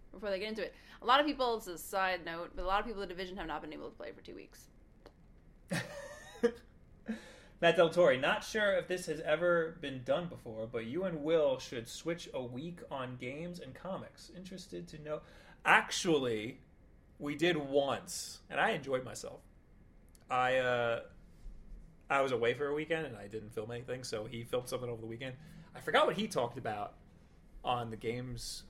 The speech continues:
Speaker 2: show,
Speaker 1: Do
Speaker 2: but
Speaker 1: you, oh, like, you switched sides?
Speaker 2: Yeah, we switched shows. And
Speaker 1: That's
Speaker 2: I,
Speaker 1: cool.
Speaker 2: I talked about, uh, what did I talk about? Talked about video game art.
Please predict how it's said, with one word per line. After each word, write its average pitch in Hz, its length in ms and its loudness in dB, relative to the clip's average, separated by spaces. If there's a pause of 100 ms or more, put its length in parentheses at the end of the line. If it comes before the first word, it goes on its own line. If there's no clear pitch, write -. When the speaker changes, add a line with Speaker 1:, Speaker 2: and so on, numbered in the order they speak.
Speaker 2:
show, 101 520 -8
Speaker 1:
Do - 40 -6
Speaker 2:
but 117 140 0
Speaker 1:
you, - 100 -10
oh, 190 160 2
like, 165 140 -6
you 165 80 -10
switched 160 260 -14
sides? 160 300 -14
Speaker 2:
Yeah, 131 100 2
we 113 100 0
switched 120 260 -8
shows. 107 320 -6
And 127 120 -4
Speaker 1:
That's 131 200 2
Speaker 2:
I, - 40 -10
Speaker 1:
cool. - 160 -16
Speaker 2:
I 143 240 6
talked 156 380 0
about, 123 540 2
uh, 107 540 -2 (1300)
what - 160 -20
did 185 80 -18
I 170 100 -18
talk 113 140 -16
about? 107 240 -16 (1040)
Talked 185 180 -4
about 127 180 0 (180)
video 135 160 -2
game 120 220 -4
art. 110 260 -4